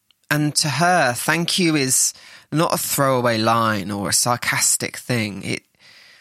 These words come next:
she really means it when she says it. "Thank you. Really, thank you." But also, next. As in,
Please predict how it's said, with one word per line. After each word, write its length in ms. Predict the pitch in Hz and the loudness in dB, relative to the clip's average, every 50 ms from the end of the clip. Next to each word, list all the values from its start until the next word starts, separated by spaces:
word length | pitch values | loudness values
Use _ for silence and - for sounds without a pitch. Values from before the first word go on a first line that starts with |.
| _ _ | _ _
she 260 | - - - - 175 | 0 0 0 0 0
really 340 | 165 156 185 196 202 208 220 | 0 2 2 2 2 2 2
means 480 | 180 151 156 160 170 170 165 151 - - | 2 2 2 2 2 2 2 2 0 0
it 140 | 107 - - | -2 -4 -4
when 180 | - 117 113 | -4 -2 0
she 160 | 113 - - 123 | 0 0 2 2
says 340 | - - - 139 131 - | 2 0 2 0 0 -2
it. 160 | 107 - - - | -2 -4 -6 -8
"Thank 600 | - - - - 156 170 170 165 151 - - - | -10 -8 -6 -4 -2 -2 -2 -2 -2 -2 -2 -2
you. 300 | 120 107 98 - - - - _ _ _ - - - _ _ _ - | -2 -2 -4 -6 -10 -16 -20 _ _ _ -20 -20 -20 _ _ _ -6
Really, 720 | 143 156 180 180 175 170 156 131 120 110 - - - - _ _ _ _ _ _ _ _ _ _ _ _ | -2 0 2 2 2 2 0 -2 -4 -6 -8 -14 -20 -20 _ _ _ _ _ _ _ _ _ _ _ _
thank 580 | - - - - 139 135 135 127 - - - | -20 -8 -4 -2 -2 0 -2 -4 -4 -6 -8
you." 120 | - - - - - _ _ _ _ _ _ _ _ _ _ _ _ _ _ _ _ | -8 -10 -12 -14 -18 _ _ _ _ _ _ _ _ _ _ _ _ _ _ _ _
But 160 | - 160 151 - | 0 0 0 0
also, 920 | - 156 175 196 180 - - - - 120 107 98 95 98 104 120 135 156 156 _ _ _ _ _ _ _ _ _ _ - | 0 0 2 2 2 2 2 0 0 -2 -4 -4 -4 -4 -4 -4 -6 -6 -10 _ _ _ _ _ _ _ _ _ _ -6
next. 840 | 139 139 160 175 156 - - - - - - - - - - - - - _ _ _ _ _ _ _ _ _ _ _ _ _ _ _ | -2 0 0 2 0 0 -4 -6 -8 -6 -2 -2 -2 -2 -2 -4 -8 -10 _ _ _ _ _ _ _ _ _ _ _ _ _ _ _
As 160 | 156 151 151 | -2 0 0
in, 220 | 175 165 165 170 | 0 0 -2 -4